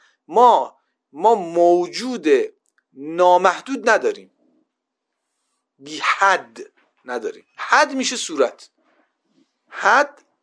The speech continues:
می‌شه صورت، حد می‌شه شکل می‌ده دیگه، اندازه می‌ده. حد می‌شه صورت. آفرین. چون کل مخلوقات محدودن و مخلوقاً حد دارن. در روایت هم داره که ان الله لم یخلق شیئاً فرداً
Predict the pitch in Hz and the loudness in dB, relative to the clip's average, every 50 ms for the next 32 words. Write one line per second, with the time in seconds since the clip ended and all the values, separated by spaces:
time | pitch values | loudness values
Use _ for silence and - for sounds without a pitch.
0 | _ 185 185 208 208 - - 165 151 139 127 113 - _ - - - 185 214 220 | _ -14 -12 -10 -8 -8 -10 -8 -2 -2 -2 -2 -2 _ -12 -2 0 0 0 0
1 | 202 208 190 - - 247 247 - - 220 208 160 160 151 143 147 147 143 139 135 | -2 -8 -10 -6 -6 -6 -6 -6 -8 -12 -10 -8 -10 -10 -8 -6 -6 -4 -4 -4
2 | 135 135 135 131 147 139 123 104 _ - 139 143 143 _ _ _ _ _ _ - | -6 -6 -6 -6 -8 -12 -12 -14 _ -20 -20 -20 -20 _ _ _ _ _ _ -2
3 | 208 233 254 208 185 196 - 202 196 - - 143 135 123 120 120 160 170 - - | 0 0 0 0 -4 -10 -10 -10 -10 -10 -8 -6 -6 -6 -4 0 -2 -2 -2 -2
4 | - 120 110 110 _ _ - - - _ _ - - 277 294 262 - - - - | -10 -12 -12 -12 _ _ -20 -20 -20 _ _ -8 -4 -4 -4 -4 -4 -12 -6 -2
5 | 277 311 294 262 233 196 185 175 160 151 - - 147 135 131 123 127 113 107 _ | 0 2 2 2 0 0 0 0 -2 -4 -6 -10 -10 -8 -4 -2 -2 -2 -4 _
6 | _ _ _ _ _ _ _ - 147 160 160 156 - - - 170 165 151 185 196 | _ _ _ _ _ _ _ -8 -4 -4 -4 -4 -6 -12 -16 -14 -6 -2 0 0
7 | 208 226 240 240 - _ - 135 135 147 151 151 143 - - 156 156 156 170 165 | 0 0 -2 -6 -12 _ -8 -6 -4 -2 -2 -2 -2 -2 -8 -10 -10 -8 -8 -8
8 | - - 208 214 233 220 196 196 196 - - 117 117 202 98 90 - _ _ _ | -4 -2 0 0 0 0 0 0 0 0 -4 -8 -10 -10 -10 -12 -18 _ _ _
9 | _ _ _ _ _ _ _ _ _ _ _ _ _ _ _ _ - 143 143 143 | _ _ _ _ _ _ _ _ _ _ _ _ _ _ _ _ -2 -2 0 2
10 | 151 156 175 190 190 190 170 160 151 151 139 123 123 120 - 117 110 - 135 139 | 4 4 4 4 4 0 -4 -4 0 -2 0 0 -2 -6 -8 -14 -12 -12 -8 -6
11 | 143 135 135 151 170 180 180 185 190 196 180 151 139 - - 139 135 - - - | -4 -2 0 0 0 2 2 2 0 0 0 -2 -4 -4 -4 -8 -8 -6 -6 -6
12 | - 160 143 139 139 135 - 147 143 135 - - - 143 139 139 135 127 120 131 | -2 0 0 0 -2 -2 -6 -10 -10 -10 -12 -10 -4 -2 0 0 -2 -4 -6 -6
13 | 131 131 127 117 | -4 -4 -4 -6